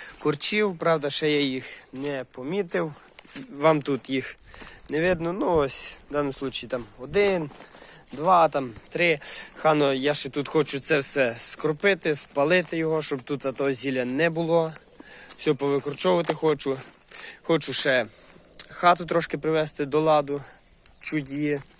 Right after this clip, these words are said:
зробити, щоб в нас було тут, а, посадив я тут трошки, казав, же того жини. І казав, е, друзі, таке якби <clears throat> невеличке питаннячко.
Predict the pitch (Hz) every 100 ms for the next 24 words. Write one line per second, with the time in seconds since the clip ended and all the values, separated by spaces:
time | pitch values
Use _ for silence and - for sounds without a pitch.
0 | - 127 131 143 151 139 139 127 - -
1 | - _ - - - _ - - - -
2 | - - - 143 151 135 127 143 139 131
3 | 131 131 123 - - - - _ _ -
4 | - - - - - - - - - 139
5 | - 151 147 131 135 - - - - -
6 | - - 139 131 - 123 127 139 127 110
7 | - 127 135 170 196 185 170 143 - -
8 | - - - - - - - - - -
9 | - 147 170 156 165 147 151 143 143 139
10 | 131 - - - 139 151 143 147 139 143
11 | 147 147 135 127 131 - - - - -
12 | - 139 113 - - - - 139 147 151
13 | 156 147 - 143 120 - - - - -
14 | - - - - - - - - 139 175
15 | 180 160 - 143 123